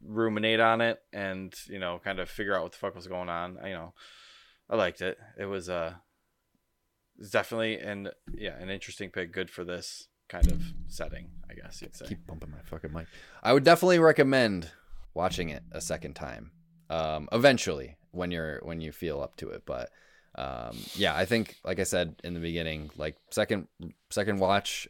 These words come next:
Speaker 2: um, was a completely different experience, and, like, you know, still obviously still good, but just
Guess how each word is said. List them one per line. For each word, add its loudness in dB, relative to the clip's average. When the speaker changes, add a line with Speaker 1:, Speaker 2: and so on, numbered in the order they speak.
Speaker 2:
um, -2
was -2
a 0
completely -2
different -2
experience, -6
and, -6
like, -2
you 4
know, 2
still 10
obviously 6
still 4
good, 4
but 0
just -6